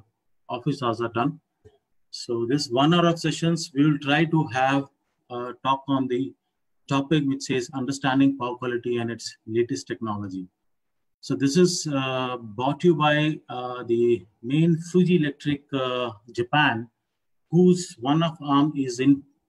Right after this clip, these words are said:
India, and, uh, we operate for sar companies from India,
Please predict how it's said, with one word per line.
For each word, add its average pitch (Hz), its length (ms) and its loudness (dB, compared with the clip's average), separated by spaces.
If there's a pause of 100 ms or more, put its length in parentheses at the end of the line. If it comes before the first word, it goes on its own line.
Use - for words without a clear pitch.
(120)
India, 123 480 2 (580)
and, 127 380 -2
uh, 123 320 -4 (240)
we 151 300 0
operate 143 560 0
for 123 180 -6
sar 135 300 -6
companies 131 580 -4
from 117 180 -6
India, 113 400 -4